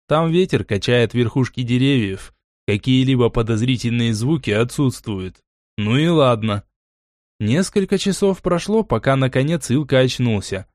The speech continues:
Застонал. Сергей Николаевич тут же проснулся, подошел глянуть.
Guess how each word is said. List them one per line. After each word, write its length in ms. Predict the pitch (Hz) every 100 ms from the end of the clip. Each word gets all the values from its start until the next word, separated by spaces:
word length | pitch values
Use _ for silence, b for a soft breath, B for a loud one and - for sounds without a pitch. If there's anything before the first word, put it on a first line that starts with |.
| _ -
Застонал. 720 | 95 123 - 156 143 101 92 _ _ _ -
Сергей 460 | - 113 110 131
Николаевич 760 | 123 110 117 127 143 131 113 -
тут 160 | 156
же 120 | 143 156
проснулся, 640 | 160 151 180 170 131 95
подошел 540 | 110 101 107 - 131
глянуть. 560 | 117 117 110 98 92 -